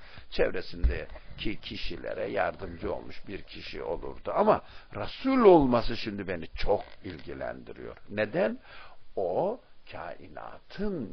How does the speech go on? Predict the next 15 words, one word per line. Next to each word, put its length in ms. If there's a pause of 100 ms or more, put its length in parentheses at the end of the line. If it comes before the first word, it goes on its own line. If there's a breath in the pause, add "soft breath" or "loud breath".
yaratıcısının 1300 (680 loud breath)
mesajıyla 1500 (120)
bana 300
gelen, 680 (420 loud breath)
o 160
mesajı 800
bana 460 (420 soft breath)
insan 760 (460)
diliyle 580
ifade 720
eden, 460 (440 loud breath)
insan 540
haliyle 1120 (300)
temsil 640
eden, 460